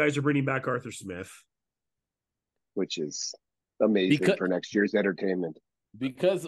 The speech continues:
Speaker 3: we know how to do it, okay?
Speaker 2: <laughs>
Speaker 3: We, we know how to make the people happy on and off the field, okay?
Speaker 1: And I'm assuming if the Bucs win the division, Todd Bowles gets to keep his job.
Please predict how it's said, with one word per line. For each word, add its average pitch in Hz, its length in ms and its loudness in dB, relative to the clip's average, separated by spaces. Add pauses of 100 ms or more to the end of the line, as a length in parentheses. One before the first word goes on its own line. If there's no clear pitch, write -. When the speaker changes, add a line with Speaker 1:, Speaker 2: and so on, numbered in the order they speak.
Speaker 3:
we 170 340 -2
know 160 300 4
how 139 240 2
to 131 160 -2
do 113 300 2
it, - 240 -12 (340)
okay? - 320 -2
Speaker 2:
<laughs> - 60 -4 (540)
Speaker 3:
We, 175 380 2 (420)
we 151 300 4
know 185 180 6
how 165 80 4
to 151 100 4
make 147 220 2
the 143 100 0
people 139 360 0
happy 127 480 2
on 143 380 4
and 127 180 2
off 120 340 0
the 110 80 -6
field, 110 300 2 (320)
okay? - 280 0 (2250)
Speaker 1:
And 123 120 0
I'm 127 160 2
assuming 151 520 2
if 131 100 2
the 123 80 -2
Bucs 147 340 -2
win 143 140 0
the 135 80 0
division, 131 400 -4
Todd 131 300 -8
Bowles 135 260 0
gets 143 180 -4
to - 60 -16
keep 139 200 -10
his 120 120 -8
job. 160 440 -4